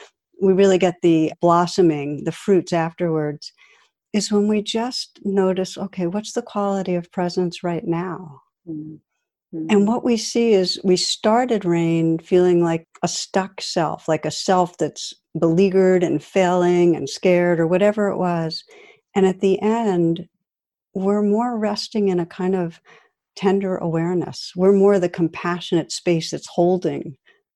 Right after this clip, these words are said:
Speaker 1: the self, like we're the ocean cradling the waves. And that shift is it. That's the freedom shift. You know,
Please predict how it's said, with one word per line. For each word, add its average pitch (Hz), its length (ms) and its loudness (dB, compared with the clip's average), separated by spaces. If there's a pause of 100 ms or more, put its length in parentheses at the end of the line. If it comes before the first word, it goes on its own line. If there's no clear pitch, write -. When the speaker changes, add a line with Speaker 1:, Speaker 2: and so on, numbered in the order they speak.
(160)
Speaker 1:
the 151 100 -4
self, - 440 -12 (400)
like 175 200 2
we're 185 120 4
the 175 180 2
ocean 175 400 2
cradling 160 540 -2
the 143 100 -8
waves. 151 420 -6 (540)
And 196 120 4
that 226 200 2
shift - 420 -2
is 156 140 -2
it. - 240 -6
That's 175 300 -2
the 170 100 -2
freedom - 380 -2
shift. - 440 -6
You 170 100 4
know, - 180 -6